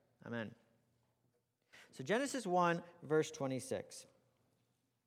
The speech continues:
Creation story. Then God said, "Let us make man in our image,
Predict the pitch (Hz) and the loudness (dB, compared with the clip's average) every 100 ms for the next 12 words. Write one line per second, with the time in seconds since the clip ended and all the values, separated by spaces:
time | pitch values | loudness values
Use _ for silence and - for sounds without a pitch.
0 | _ - - - _ _ _ - 185 220 | _ -20 -20 -20 _ _ _ -4 8 10
1 | 262 196 180 - 123 101 - _ _ - | 10 6 -2 -2 -2 -4 -10 _ _ 6
2 | 240 294 254 247 220 - 233 139 - - | 8 10 12 12 10 12 12 12 8 -12
3 | - - _ _ - - - _ - 349 | -20 -20 _ _ -20 -20 -20 _ 10 12
4 | 403 - 269 262 214 220 220 208 190 185 | 12 10 6 6 8 8 8 8 8 10
5 | 240 208 120 - | 8 6 2 -6